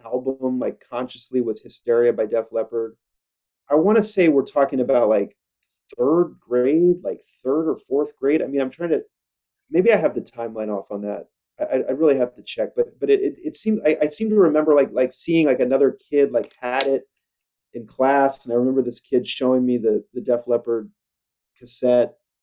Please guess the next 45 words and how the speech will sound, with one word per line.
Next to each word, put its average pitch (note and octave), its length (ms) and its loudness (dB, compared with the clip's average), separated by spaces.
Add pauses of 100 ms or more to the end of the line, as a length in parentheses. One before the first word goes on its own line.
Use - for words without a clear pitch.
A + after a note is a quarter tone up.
(200)
And C3+ 80 -6
I'm - 80 -4
pretty - 360 0
sure F#3+ 340 4
that C#3 140 2
I B2+ 160 2
went C3+ 260 -2
out C3+ 280 -2
and, A#2 120 -20 (840)
and A2+ 180 -20
bought C3 300 2
it. G2+ 240 0
I - 20 -10
mean, C3 140 -4
like, C3 180 0
I, C3+ 200 0
I C#3+ 40 2
definitely E3 280 0
remember, C3+ 420 2
like, A#2 160 2
listening C3 400 -4
to B2+ 80 -18
that A2+ 180 0
record, A#2 300 0
like, G#2 160 -4 (120)
as A#2+ 220 0
a A#2+ 60 4
record G#2+ 520 -6
and, G2+ 80 -16
like, G2+ 140 -16 (140)
listening A2+ 320 -14
to G#2+ 80 -20
the G#2 140 -20
non-singles. G#2+ 1080 -8
And F#2 100 -20 (240)
they D#3 140 4
were, F3 380 4
they E3 160 4
were, D#3+ 200 0
you D#3 100 -4
know, C3 160 2
they D3 120 2
were E3 180 4
a C#3+ 60 2
big, C#3 500 2